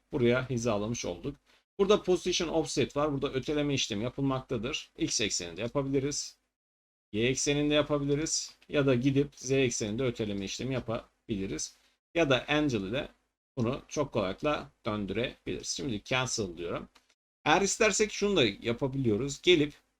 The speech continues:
sen git bunun yukarısından buradaki yüzeye align işlemi yap. Tamam de. Eğer istersek de burada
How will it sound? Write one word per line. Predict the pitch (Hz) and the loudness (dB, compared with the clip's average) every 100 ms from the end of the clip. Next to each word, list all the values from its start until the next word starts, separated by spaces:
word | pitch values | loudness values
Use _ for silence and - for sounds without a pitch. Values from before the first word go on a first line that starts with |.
| _ _ _ _ _ _ _ _ - | _ _ _ _ _ _ _ _ -2
sen | 165 170 | 0 4
git | 165 165 - _ _ _ _ 143 | 2 2 -8 _ _ _ _ 2
bunun | 147 143 - | 2 2 0
yukarısından | 156 143 160 147 170 147 104 110 127 _ _ _ _ _ _ _ _ | -2 4 4 6 2 2 0 -2 -8 _ _ _ _ _ _ _ _
buradaki | 165 147 135 147 | 4 4 2 0
yüzeye | 147 151 135 127 120 139 - _ _ _ - | 2 2 6 6 6 2 -12 _ _ _ 0
align | 147 139 110 | 4 4 2
işlemi | - 101 90 | -2 -4 -6
yap. | 98 - | -6 -6
Tamam | 139 123 85 80 | -4 -2 -4 -6
de. | - - _ _ _ _ _ _ | -8 -12 _ _ _ _ _ _
Eğer | 160 175 | 0 2
istersek | 160 170 151 - 113 - | 2 2 2 2 -2 -2
de | 117 | 0
burada | 160 117 123 151 | 2 4 2 0